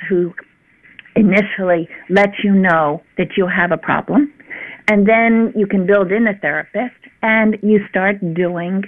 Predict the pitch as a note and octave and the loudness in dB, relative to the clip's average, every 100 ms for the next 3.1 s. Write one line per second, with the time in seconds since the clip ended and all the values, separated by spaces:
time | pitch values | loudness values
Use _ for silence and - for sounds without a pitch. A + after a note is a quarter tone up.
0 | - - F#3 E3+ F#3 D3 - - - - | -8 -2 -2 0 -2 -2 -4 -8 -12 -14
1 | _ _ _ _ F3+ D#3 - F3+ G3+ G3 | _ _ _ _ -2 2 2 2 0 -2
2 | F#3+ F3+ G3+ A3 - - F3+ F3 E3+ F3 | -2 0 -2 -4 -10 -4 -2 -2 -2 -2
3 | F3 | -2